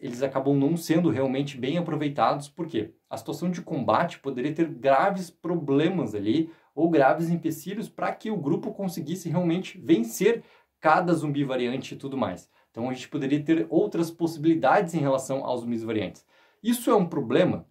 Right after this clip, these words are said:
Cara, não é um problema. Ele não é um problema. Por quê? Porque o episódio, pra mim, ele funciona literalmente com a união do grupo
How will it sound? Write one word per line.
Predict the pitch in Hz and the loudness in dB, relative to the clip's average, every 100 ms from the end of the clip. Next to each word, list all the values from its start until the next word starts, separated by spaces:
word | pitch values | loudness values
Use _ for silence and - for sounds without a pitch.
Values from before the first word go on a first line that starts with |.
| _ - | _ -6
Cara, | 156 113 | -4 -2
não | 113 190 165 | -2 2 4
é | 180 | 2
um | 180 | 0
problema. | 170 160 107 82 - _ _ _ _ | -2 -2 -2 -4 -12 _ _ _ _
Ele | 107 | -6
não | 113 160 208 | -2 2 2
é | 175 | 2
um | |
problema. | 170 175 113 87 _ _ _ - | 0 0 -2 -4 _ _ _ -2
Por | 208 | -2
quê? | 208 104 - | 0 -4 -2
Porque | 139 139 151 | -6 0 2
o | 165 | 4
episódio, | 160 - 123 156 151 | 4 2 2 2 2
pra | 143 | -2
mim, | 143 165 | -2 -2
ele | 139 139 | -2 -4
funciona | - 147 - 156 170 107 | -6 -8 -4 -2 0 -2
literalmente | 107 147 165 143 123 160 151 107 - _ _ _ _ _ _ _ | -4 -4 0 0 0 -2 -4 -8 -10 _ _ _ _ _ _ _
com | - 160 190 | 6 6 6
a | - | 2
união | 131 131 135 143 | 0 0 0 0
do | |
grupo | 117 185 240 | 0 -2 -2